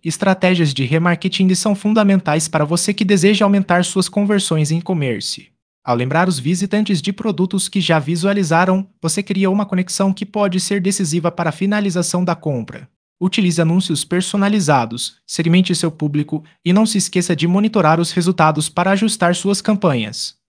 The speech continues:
O caminho para o sucesso é feito de tentativas e ajustes, então não tenha medo de experimentar. Agora que você já tem as dicas na ponta da língua,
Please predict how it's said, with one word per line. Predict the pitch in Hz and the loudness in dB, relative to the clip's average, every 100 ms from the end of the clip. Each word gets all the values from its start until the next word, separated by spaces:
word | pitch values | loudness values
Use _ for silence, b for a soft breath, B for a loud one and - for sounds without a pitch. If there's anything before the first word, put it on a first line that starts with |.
| _ | _
O | - | -6
caminho | 147 165 165 | -2 0 -2
para | 156 180 | -2 -4
o | |
sucesso | 160 165 156 160 - 208 | -4 -4 -2 -4 -2 -4
é | |
feito | 196 123 - | -4 -8 -6
de | 139 | -6
tentativas | 160 190 208 - 180 170 175 - | -4 -4 -4 -4 -2 -2 -4 -4
e | 160 | -2
ajustes, | 170 143 123 - - 120 - - | 0 -2 -4 -6 -10 -12 -12 -10
então | 131 165 | -4 -2
não | 180 208 | 0 -2
tenha | 202 214 | -2 -2
medo | 196 160 156 | 0 0 -2
de | 151 | -4
experimentar. | 147 - 170 180 165 135 110 107 _ _ _ - | -6 -4 -2 -2 -4 -6 -6 -10 _ _ _ -4
Agora | 139 175 | 0 0
que | 175 | -2
você | 160 185 | -2 0
já | 156 185 | 0 0
tem | 190 196 | 0 0
as | 165 | 2
dicas | 180 196 190 | 0 0 0
na | 185 180 | 0 0
ponta | 185 196 | -2 -2
da | 165 | -2
língua, | 143 139 123 107 | -2 -2 -4 -8